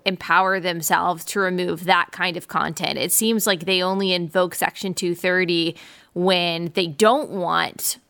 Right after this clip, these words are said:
responsibility to remove that content, and also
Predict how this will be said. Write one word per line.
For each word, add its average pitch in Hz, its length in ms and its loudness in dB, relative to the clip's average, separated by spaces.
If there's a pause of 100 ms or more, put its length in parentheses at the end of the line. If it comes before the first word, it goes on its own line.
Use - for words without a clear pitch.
(240)
responsibility 175 1000 0
to 175 140 -2
remove 175 320 0
that - 180 0
content, 175 560 -4
and 196 240 -2
also 196 680 4